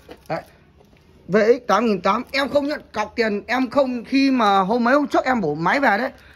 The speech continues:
các bác nhiều bác bảo cọc tiền nên là em không nhận cọc tiền đâu. Trừ khi máy về đến nhà em có hình thù hình hài đây. Đấy, các bác xem qua video, các bác kết, em mới nhận tiền cọc. Đấy, bây giờ em quay video lên, bác nào kết, à, nhận, à, nhận máy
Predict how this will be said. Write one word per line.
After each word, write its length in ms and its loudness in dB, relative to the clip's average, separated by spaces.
các 80 0
bác 180 2
nhiều 120 -2
bác 140 0
bảo 100 0
cọc 240 -2
tiền 180 2
nên 100 -4
là 100 0
em 100 -4
không 100 0
nhận 100 -4
cọc 180 -2
tiền 160 0
đâu. 180 -4
Trừ 180 2
khi 200 2
máy 220 2
về 160 2
đến 140 -4
nhà 120 2
em 280 -2
có 80 0
hình 240 0
thù 180 -2
hình 200 0
hài 240 0
đây. 160 -2
Đấy, 100 -6
các 80 0
bác 140 2
xem 240 -2
qua 180 2
video, 440 0
các 80 -8
bác 160 -2
kết, 200 2
em 140 -2
mới 80 0
nhận 180 -6
tiền 140 -4
cọc. 220 0
Đấy, 120 -2
bây 120 0
giờ 140 2
em 100 -2
quay 200 -2
video 320 0
lên, 260 -2
bác 140 -4
nào 220 -2
kết, 220 0
à, 180 -2
nhận, 180 -2
à, 520 0
nhận 200 -2
máy 340 -4